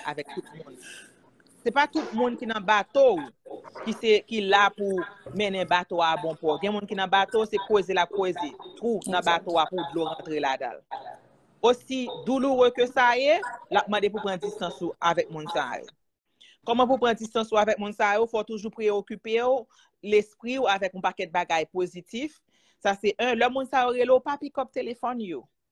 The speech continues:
Lè yon pwojè, pa pataje la moun sa yo. Se sèlman y ap wè w ap ateri avèk pwojè, epi y ap di, "Oh, Alexandre, kòman ap w chanje, ap w pa men moun nan, kwa ap w pa bagay." Malerezman, relasyon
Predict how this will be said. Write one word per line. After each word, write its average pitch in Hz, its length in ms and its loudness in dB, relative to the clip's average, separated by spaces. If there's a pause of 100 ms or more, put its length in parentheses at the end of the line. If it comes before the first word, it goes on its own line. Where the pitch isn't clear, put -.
(580)
Lè 262 160 4
yon 269 240 2
pwojè, 247 400 2
pa 294 160 -6
pataje 294 560 0
la 320 160 0
moun 233 240 -4
sa 170 320 -2
yo. 107 160 -18 (480)
Se 277 160 -2
sèlman 269 400 0
y 240 80 2
ap 226 80 -4
wè 233 80 0
w 226 80 2
ap 220 160 0
ateri 233 400 0
avèk 240 320 -2
pwojè, 180 400 -2
epi 190 160 -4
y - 20 2
ap 170 120 -6
di, 170 180 -14
"Oh, 190 160 2 (240)
Alexandre, 247 800 0 (320)
kòman 277 320 0
ap 254 160 2
w 269 160 4
chanje, 247 600 -2 (180)
ap 247 160 0
w - 20 -14
pa 254 140 4
men 247 160 -4
moun 233 240 -4
nan, 233 240 -4
kwa 233 220 2
ap 233 100 -2
w 226 80 0
pa 226 80 0
bagay." 220 400 0 (320)
Malerezman, 285 580 0
relasyon 254 540 0